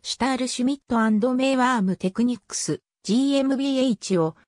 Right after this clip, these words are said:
独立した研究開発会社として設立した。同社は千九百九十一年に環境負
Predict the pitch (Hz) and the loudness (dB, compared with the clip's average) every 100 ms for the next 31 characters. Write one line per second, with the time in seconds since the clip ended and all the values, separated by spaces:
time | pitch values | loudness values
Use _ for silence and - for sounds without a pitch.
0 | - 156 208 240 - - - 214 - _ | -6 -2 0 -2 -4 -10 -4 -2 -2 _
1 | _ - 277 294 302 285 285 285 254 254 | _ -2 -2 -2 -4 -2 0 0 -2 -4
2 | 247 269 262 - 202 190 185 180 - 170 | -2 -2 -2 -2 -4 -4 -4 -4 -4 -4
3 | 220 226 208 185 - - 147 _ _ _ | -2 -2 -4 -6 -6 -4 -6 _ _ _
4 | _ _ _ - 247 285 240 185 160 254 | _ _ _ 0 2 2 2 0 0 -2
5 | 294 - 285 277 226 208 165 262 269 202 | -6 -2 -2 0 -4 -4 -4 -2 0 0
6 | 180 160 - 220 208 180 165 - _ _ | 0 -2 0 0 2 2 0 -4 _ _
7 | - 247 302 302 285 - | -2 -2 0 -2 -2 -4